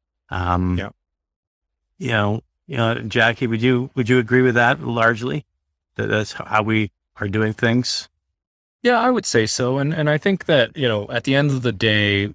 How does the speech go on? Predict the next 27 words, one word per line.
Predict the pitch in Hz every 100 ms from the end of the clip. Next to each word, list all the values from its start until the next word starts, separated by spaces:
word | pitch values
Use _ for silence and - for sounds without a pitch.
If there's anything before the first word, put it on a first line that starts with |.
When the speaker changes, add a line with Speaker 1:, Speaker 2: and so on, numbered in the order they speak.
| -
Speaker 3:
markets | 107 104 110 - 107 -
are | 98
still | - - 110 101 98 98 95 -
comprised | - 113 101 - 101 92 92 90 -
of | 87
human | - 104 95 87
actors, | 90 90 - 147 180 -
and | 101 80 82 - _ _ _
emotions | 113 101 98 98 107 95
often | 92 92 101 92
get | 87 92
in | 92 87
the | 82
way | 87 90 87 87 87 _ _ _ -
um, | 80 80
exaggeration | 92 - 90 87 90 85 87 - 90 87
or | 90 82 80 80 -
overreactions | 101 92 87 82 80 80 - 92 85 -
can | - 82
occur. | - 90 85 85
You | 87
know, | 82 82
that's | 90 -
why | 98
we | 90 87
had | - 90 95 92 -
the | 87 82